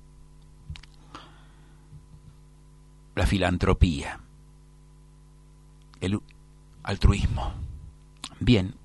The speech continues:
entonces, nunca mendás, nunca falás, nunca montarás,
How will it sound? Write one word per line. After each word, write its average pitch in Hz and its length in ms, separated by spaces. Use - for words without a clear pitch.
entonces, 117 800
nunca 131 340
mendás, 98 560
nunca 113 300
falás, 82 600
nunca 123 300
montarás, 123 720